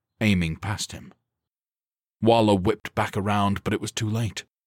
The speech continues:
The monster that used to be Para scrambled to its feet and launched itself through the air, tackling him and biting into his bicep. Waller groaned and hissed in pain, punching the zombie in the head to try to dislodge it.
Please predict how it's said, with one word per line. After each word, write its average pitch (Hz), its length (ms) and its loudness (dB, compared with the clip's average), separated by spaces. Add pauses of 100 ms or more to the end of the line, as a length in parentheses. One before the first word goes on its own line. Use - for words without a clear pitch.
(480)
The 110 60 4
monster 113 420 2
that 101 260 -4
used 123 280 0
to 117 60 0
be 95 160 0
Para 98 480 -2
scrambled 113 720 0
to 101 120 -2
its - 160 -6
feet 113 340 -4
and 98 220 -2
launched 110 340 0
itself 104 420 -2
through 110 280 -4
the 92 140 -2
air, 98 260 0 (360)
tackling 104 520 -2
him 95 200 -2
and 90 220 0
biting 104 400 -2
into 92 180 -4
his 90 100 -4
bicep. 90 560 -8 (880)
Waller 107 380 4
groaned 101 640 2
and 92 200 -4
hissed - 440 -6
in 95 160 -2
pain, 95 380 -2 (340)
punching 113 440 2
the 98 100 2
zombie 101 400 0
in 95 100 -2
the 95 100 -2
head 101 220 -2
to - 180 -10
try 110 280 -4
to 90 100 -8
dislodge 95 460 -6
it. 78 200 -12